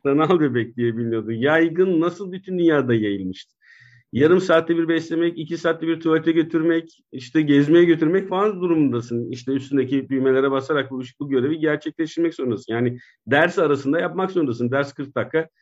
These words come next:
ona karşı yarım saatlik bir şeyim var. Burada kurulan ilişki ölüyor ha bu arada.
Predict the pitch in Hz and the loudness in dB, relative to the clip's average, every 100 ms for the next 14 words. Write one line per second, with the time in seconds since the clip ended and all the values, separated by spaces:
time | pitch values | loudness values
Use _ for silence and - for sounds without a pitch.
0 | _ 117 139 143 139 120 127 135 135 139 | _ 0 2 2 2 0 -2 -2 0 0
1 | 139 110 - - 139 131 143 135 127 202 | -2 -6 -6 -8 -8 -4 0 2 0 -2
2 | 196 _ _ _ 202 147 175 220 214 202 | -8 _ _ _ -16 -2 0 0 -2 -2
3 | 196 185 170 165 - 151 151 190 208 185 | 0 2 2 0 -4 0 0 2 0 2
4 | 208 151 101 90 80 | 0 0 -4 -6 -14